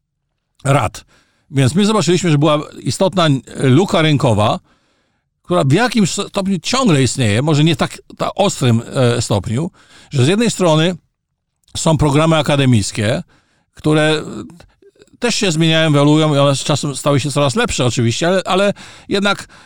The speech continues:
e, tam każda funkcja biznesowa jest osobna, marketing rozmawia z finansami, e, nie do końca prowadzący jest praktykiem, nie do końca rozumie nawet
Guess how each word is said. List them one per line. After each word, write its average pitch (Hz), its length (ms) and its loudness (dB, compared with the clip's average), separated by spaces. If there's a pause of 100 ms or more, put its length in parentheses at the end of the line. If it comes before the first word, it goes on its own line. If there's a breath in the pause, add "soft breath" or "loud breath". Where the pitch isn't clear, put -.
(140)
e, 147 300 -2
tam 180 280 -2
każda 185 280 0
funkcja 165 300 0
biznesowa 147 380 2
jest 175 140 -2
osobna, 143 440 2
marketing 127 440 0
rozmawia 123 320 2
z - 40 -6
finansami, 139 840 2 (260 loud breath)
e, 127 580 0 (1800 loud breath)
nie 156 200 2
do 160 100 0
końca 147 560 0 (340)
prowadzący 139 600 2
jest 127 160 0
praktykiem, 156 640 -2
nie 131 120 2
do - 20 -4
końca 135 360 2 (960 loud breath)
rozumie 151 540 2
nawet 123 300 2